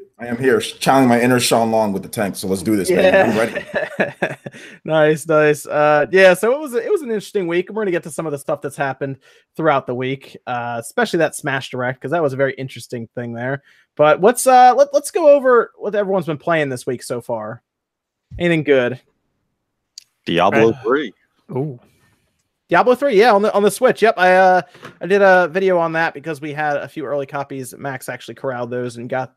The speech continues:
Speaker 2: got those to us. Runs well. It runs well on the Switch from my, from my experience so far. Nate, I don't know if you have a different one with that.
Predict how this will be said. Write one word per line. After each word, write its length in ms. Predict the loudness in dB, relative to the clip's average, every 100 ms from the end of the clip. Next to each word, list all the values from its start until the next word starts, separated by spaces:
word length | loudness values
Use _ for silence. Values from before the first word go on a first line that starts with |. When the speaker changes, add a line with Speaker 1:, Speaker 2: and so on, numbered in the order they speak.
| _
Speaker 2:
got 160 | -10 -8
those 180 | -8 -4
to 120 | -4
us. 140 | -4 -10 -20 -4
Runs 280 | 0 2 4
well. 340 | 4 2 -4 _
It 60 | -2
runs 220 | 0 2
well 140 | 4
on 60 | 4
the 80 | 2
Switch 220 | -2 0
from 120 | 0
my, 280 | 2 2 0
from 160 | -4
my 320 | -4 -2 -4 -8 _ _ _ _ _ _ -16
experience 560 | -14 -12 -12 -12 -18 _
so 180 | -12 -10
far. 240 | -8 -8
Nate, 140 | -8 -6
I 20 |
don't 80 | -6
know 60 |
if 80 | -6
you 60 | -8
have 80 | -6
a 20 |
different 260 | -8 -8
one 120 | -8 -6
with 80 |
that. 200 | -4 -4